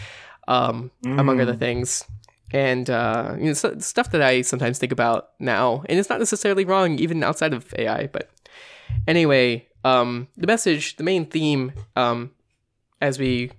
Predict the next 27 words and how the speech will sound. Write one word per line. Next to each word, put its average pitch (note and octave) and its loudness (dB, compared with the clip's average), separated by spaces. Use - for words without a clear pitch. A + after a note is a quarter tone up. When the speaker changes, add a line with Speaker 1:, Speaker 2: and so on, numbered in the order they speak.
Speaker 1:
go C3+ 2
through C3 0
it A#2 0
is A#2 -2
that, A#2 -2
um, A2+ 0
these C#3 0
A D#3 2
I E3 2
have F3 -2
grown D#3 2
and B2 0
they've B2+ 2
become C#3+ 0
so C#3+ 0
powerful C#3+ 2
that C3 0
they B2+ 0
can D3 -2
do D3 2
anything, C3+ 0
and C3 0
they've C3+ 2
decided E3+ -2
to F#3 0
leave D#3 0
humanity. A#2 -2